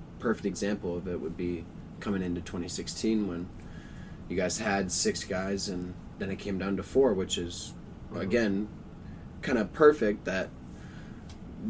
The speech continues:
Speaker 1: for that year you drop down to four and when it, what ends up happening, you know?
Speaker 2: But I will interject, and, and this is kind of, I know this because I studied so much. You got teams like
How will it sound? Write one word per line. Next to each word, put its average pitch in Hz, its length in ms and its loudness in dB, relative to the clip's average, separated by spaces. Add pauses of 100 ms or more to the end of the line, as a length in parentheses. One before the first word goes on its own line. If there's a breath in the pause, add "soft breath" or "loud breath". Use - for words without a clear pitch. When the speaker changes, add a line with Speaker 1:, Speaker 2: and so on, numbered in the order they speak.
(160)
Speaker 1:
for 139 160 8
that 123 240 6
year 143 220 10
you 117 140 8
drop 110 220 6
down 110 160 4
to 101 60 4
four 107 360 4
and 92 380 0 (260 loud breath)
when 107 200 2
it, 101 180 2
what 107 160 2
ends 98 180 0
up 92 100 -6
happening, 90 520 -2
you 87 80 -2
know? 87 240 -4 (220)
Speaker 2:
But 135 100 8
I 131 60 10
will 151 260 10
interject, 127 520 8
and, 110 160 2
and 110 120 -2
this 123 180 2
is 135 100 0
kind 127 220 4
of, 113 120 2 (400 loud breath)
I 123 100 2
know 127 220 12
this 117 160 8
because 110 240 2
I 101 60 2
studied 107 380 0
so 113 220 0
much. 107 360 0 (1200 loud breath)
You 135 160 2
got 135 220 10
teams 120 340 4
like 107 260 6